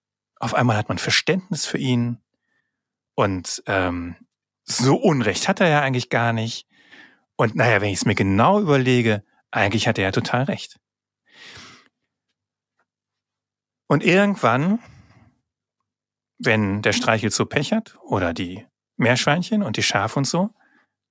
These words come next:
lässt irgendwer den Wolf rein. Und dann ist er drin. Und dann fängt er an, die Spielregeln zu ändern. Weil er der Stärkere ist.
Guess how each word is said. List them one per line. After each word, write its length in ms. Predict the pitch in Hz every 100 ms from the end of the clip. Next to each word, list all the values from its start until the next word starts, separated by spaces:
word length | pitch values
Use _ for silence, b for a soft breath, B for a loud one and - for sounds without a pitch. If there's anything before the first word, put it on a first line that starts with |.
| _ _ _ _ _
lässt 280 | - 90 -
irgendwer 440 | 156 185 135 120
den 160 | 135 113
Wolf 380 | 95 104 -
rein. 200 | 92 80 - _ _ _ _ _ _ _ _ _ _ _ _ _ _ _
Und 160 | 123 104
dann 120 | 85
ist 120 | 135
er 80 | 151
drin. 220 | 127 85 _ _ _ _ _ _ _ _ B B B B B
Und 200 | - 117
dann 220 | 117 220
fängt 320 | 208 202 175
er 120 | 139 131
an, 380 | 117 120 131 131 _ _ _ -
die 120 | 135
Spielregeln 580 | - 143 120 95 87 85
zu 160 | -
ändern. 380 | 113 113 - - _ _ _ _ _ _ _ _ _ _ _ _ _ _ _ B B B B B B _ _ _ _ _ _ _ _ _ _ _
Weil 640 | 117 98 90 90 131 208 - _ _ _ _
er 180 | - 135
der 120 | 95
Stärkere 520 | - 240 208 107 104
ist. 260 | 131 - -